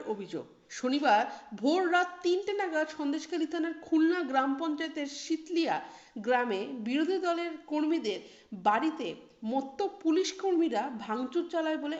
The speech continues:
অভিযোগ। সঙ্গে ছিল তৃণমূলের স্থানীয় দুষ্কৃতীরা। মারধর করা হয় পরিবারের সদস্যদের, মহিলাদের শ্লীলতাহানির হুমকি দেয় তারা।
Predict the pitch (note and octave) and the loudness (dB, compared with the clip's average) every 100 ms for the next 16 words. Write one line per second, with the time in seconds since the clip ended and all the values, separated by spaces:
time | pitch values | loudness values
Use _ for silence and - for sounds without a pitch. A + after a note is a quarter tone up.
0 | - G3 F#3 D#3 - - C4+ D4 E4+ F4 | -6 -6 -6 -10 -12 -8 -2 -2 -2 -2
1 | E4+ E4 - D#4 F4+ F4+ C#4 D#4 - - | -2 -2 -4 -2 0 0 0 -2 -6 -6
2 | A3 C#4 D4+ A3+ B3+ - D#4 A3 D#3+ - | -4 -2 -2 -4 -6 -4 -4 -2 -6 -8
3 | - - - - - A#3 A#3+ C#4 G#4 G4 | -16 -20 -20 -10 0 2 4 2 0 0
4 | G4+ G4 F#4 G4 F4+ E4 F4 F4 E4+ - | 2 4 4 4 2 2 2 0 -2 -2
5 | B3+ D4 D4 G#3 F3 - - _ - B3 | -2 -2 -4 -6 -6 -8 -16 _ -2 4
6 | D4 F4+ D4+ E4 E4+ - F4+ G4 G4+ F#4+ | 4 4 2 -2 -4 -4 -2 2 4 4
7 | G4+ D#4 D4 D#4+ G4 C#4+ B3+ - B2+ B2 | 2 0 0 2 2 2 2 0 -4 -6